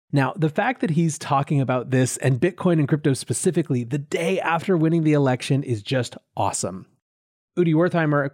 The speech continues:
joked on Twitter that just because he wanted a city coin, Bitcoiners had stopped supporting him. But then he followed it up with something that I feel acutely as well. He writes, I mean, if you told me when I first got into Bitcoin that in twenty twenty-one the mayors of both New York City and Miami would be that supportive of Bitcoin,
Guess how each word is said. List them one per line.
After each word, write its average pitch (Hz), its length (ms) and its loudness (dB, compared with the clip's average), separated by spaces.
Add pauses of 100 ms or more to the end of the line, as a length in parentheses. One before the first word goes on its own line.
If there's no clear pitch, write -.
joked 160 400 0
on 143 140 0
Twitter 165 320 2
that 127 180 -2
just 165 220 -2
because 165 460 0
he 170 100 2
wanted 135 280 0
a 123 60 -4
city 147 300 0
coin, 123 280 -2
Bitcoiners 139 460 0
had 113 140 -4
stopped 123 260 -2
supporting 135 460 -2
him. 104 240 -2 (340)
But 156 80 0
then 269 140 2
he 302 80 2
followed 196 260 2
it 156 80 2
up 190 160 0
with 180 120 0
something 165 220 0
that 156 120 0
I 147 80 2
feel 147 420 2
acutely 151 600 -2
as 107 120 -2
well. 135 380 0
He 135 180 -6
writes, 151 400 2 (320)
I 156 60 6
mean, 180 160 6
if 165 140 0
you 285 100 2
told 165 280 0
me 151 100 2
when 127 100 0
I 123 60 0
first 165 260 -2
got 151 140 2
into 123 180 0
Bitcoin 120 500 -2
that 117 120 -2
in 113 120 -2
twenty 254 280 -2
twenty-one 156 460 0
the 135 60 2
mayors 160 320 2
of 151 60 -4
both 135 220 -2
New 135 120 2
York 208 160 0
City 175 260 0
and 143 80 0
Miami 127 360 0
would 104 160 -6
be 131 120 -2
that 156 260 -2
supportive 170 420 0
of 175 140 -6
Bitcoin, 202 480 0